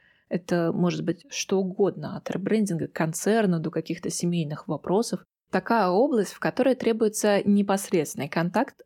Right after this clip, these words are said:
со специалистом. И тогда наш такой привлекательный клиент вообще не будет заморачиваться никаким поиском.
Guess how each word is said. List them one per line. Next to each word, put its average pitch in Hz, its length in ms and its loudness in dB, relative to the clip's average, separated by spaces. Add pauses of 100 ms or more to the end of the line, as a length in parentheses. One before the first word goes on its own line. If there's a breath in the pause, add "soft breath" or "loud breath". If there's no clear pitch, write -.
со - 200 -4
специалистом. 170 800 -4 (500)
И 170 220 2
тогда 170 460 0
наш 185 400 -4
такой - 360 0
привлекательный 156 760 -4
клиент 247 360 0
вообще 214 540 0
не 156 120 -4
будет 160 320 -2
заморачиваться 165 680 -2
никаким 175 560 0
поиском. 202 600 -2